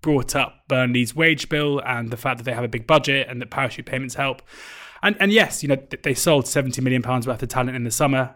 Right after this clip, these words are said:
Um, you've still got players like Jack Cork and, uh, Ashley Barnes and Jay Rodriguez who are playing big, big roles in this new style of football. But I think Kompany deserves credit for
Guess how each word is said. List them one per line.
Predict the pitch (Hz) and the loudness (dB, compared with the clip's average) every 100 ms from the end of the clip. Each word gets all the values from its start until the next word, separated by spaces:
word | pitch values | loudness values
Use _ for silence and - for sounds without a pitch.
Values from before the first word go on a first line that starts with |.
| - | -10
Um, | 127 117 117 - | -6 -6 -6 -8
you've | 127 | -10
still | - 135 131 | -2 2 2
got | 127 127 - | 0 -2 -2
players | 139 123 120 | -2 0 0
like | 131 123 120 - | 0 -2 -6 -6
Jack | - - - | -2 -2 -2
Cork | 143 131 - - - - | -2 -2 -4 -12 -8 -2
and, | 127 123 120 113 - | 0 0 -4 -8 -8
uh, | 131 123 127 | -4 -4 -2
Ashley | 131 - 127 | -4 -4 0
Barnes | 143 135 135 131 - | 4 4 4 2 -2
and | 120 | -4
Jay | 131 | -2
Rodriguez | 123 117 147 139 127 127 - - - - - | -4 0 4 4 4 0 -2 -14 -20 -14 -2
who | |
are | 135 | -2
playing | - 139 127 - _ _ | 2 2 2 -4 _ _
big, | 165 135 - | 0 0 0
big | 151 131 | 0 2
roles | 139 135 127 127 | 4 4 4 0
in | 127 | 0
this | 120 - - - | 0 -2 -6 -8
new | 139 139 131 127 127 | -2 2 4 2 -2
style | - 151 127 123 | -2 2 2 0
of | - | -2
football. | 160 - 110 113 | -4 -4 -10 -6
But | 143 | -2
I | |
think | 156 143 | 0 2
Kompany | 170 135 135 127 - | 2 2 -2 -2 -2
deserves | - 127 127 - | -2 0 0 2
credit | 156 139 - | 0 0 -4
for | - 127 | -6 -4